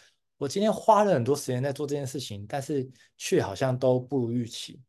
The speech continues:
那是不是那种感觉其实是很差的，对吧？所以呢，过去我也有这种经验，那我就想要解决这个问题。所以事实上，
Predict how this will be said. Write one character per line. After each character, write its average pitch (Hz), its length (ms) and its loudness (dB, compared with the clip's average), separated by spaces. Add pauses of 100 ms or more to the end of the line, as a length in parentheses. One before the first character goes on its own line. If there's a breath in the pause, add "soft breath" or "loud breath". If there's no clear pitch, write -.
(140)
那 135 140 -6
是 131 120 -4
不 139 40 0
是 135 40 -2
那 135 80 2
种 123 160 4
感 101 160 -4
觉 101 220 -12
其 104 180 -12
实 104 60 -8
是 127 160 -4
很 98 140 -2
差 101 260 -8
的， 98 100 -12
对 101 140 -12
吧？ 95 160 -14 (560 soft breath)
所 147 140 6
以 156 60 8
呢， 131 220 6
过 156 200 4
去 156 160 0
我 135 180 8
也 135 80 4
有 120 120 2
这 110 60 -8
种 107 200 -2
经 113 260 -8
验， 113 300 -4
那 139 240 0
我 120 500 -6
就 156 160 -2
想 120 220 -2
要 131 280 2 (240 loud breath)
解 127 220 -2
决 117 160 -6
这 147 100 0
个 131 120 2
问 131 200 4
题。 - 240 -16
所 - 140 -8
以 143 40 -4
事 170 160 -2
实 151 60 0
上， 160 280 4